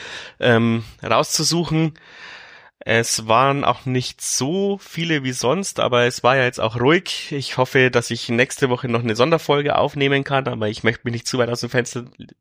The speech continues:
lehnen. Und ich hab dieses Trikot wirklich nicht vergessen, Leute. Äh, ich hab in zwei Wochen <laughs> einen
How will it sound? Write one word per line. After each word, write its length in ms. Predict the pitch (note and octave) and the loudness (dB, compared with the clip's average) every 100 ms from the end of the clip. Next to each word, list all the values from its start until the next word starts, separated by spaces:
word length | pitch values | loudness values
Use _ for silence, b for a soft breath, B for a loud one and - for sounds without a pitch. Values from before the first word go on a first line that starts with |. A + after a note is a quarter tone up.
| _ - | _ -8
lehnen. 460 | A2+ A#2 B2+ C3 - B B B | -2 2 2 0 -4 B B B
Und 160 | D#3+ | 2
ich 120 | E3+ - | 2 0
hab 120 | - | -2
dieses 360 | D#3+ D3 - | -4 -4 -4
Trikot 340 | - F#3 - D#3 | 0 2 2 4
wirklich 340 | E3 F3+ C#3+ | 4 2 -2
nicht 180 | C#3 D#3+ | -2 0
vergessen, 420 | - C3 C#3 C3+ | 0 0 -2 -2
Leute. 440 | A2+ A2+ A#2 C3 C#3 B B B B | 0 2 4 0 0 B B B B
Äh, 180 | A#2+ A#2+ | 0 2
ich 100 | B2 | 2
hab 140 | C#3+ | 0
in 80 | C#3 | -2
zwei 260 | - A2+ B2 | 0 2 2
Wochen 320 | C3 - B2+ | 0 -2 -2
<laughs> 0 | |
einen 280 | A#2+ A#2+ | 0 0